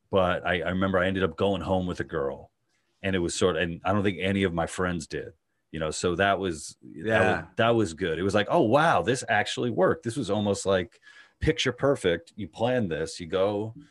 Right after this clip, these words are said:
Speaker 1: you know, spend a hundred bucks, get some drinks, you know, go home with a, with a cute girl. Um,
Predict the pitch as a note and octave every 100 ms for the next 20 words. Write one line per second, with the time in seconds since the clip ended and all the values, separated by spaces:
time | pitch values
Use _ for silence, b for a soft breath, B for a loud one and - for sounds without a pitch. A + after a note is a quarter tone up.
0 | B B E2+ E2+ - G#2+ G#2 G#2+ G2+ A2
1 | G2 F#2+ - - F#2+ G#2 F2 F#2+ F#2 F2
2 | - D#2+ E2+ D#2+ F2+ F2 F2+ F2 - F2+
3 | E2+ D#2+ F2+ D#2 - F2 - D#2+ D#2+ D#2+
4 | D#2+ b b b b - D#2 D2 C#2+ D2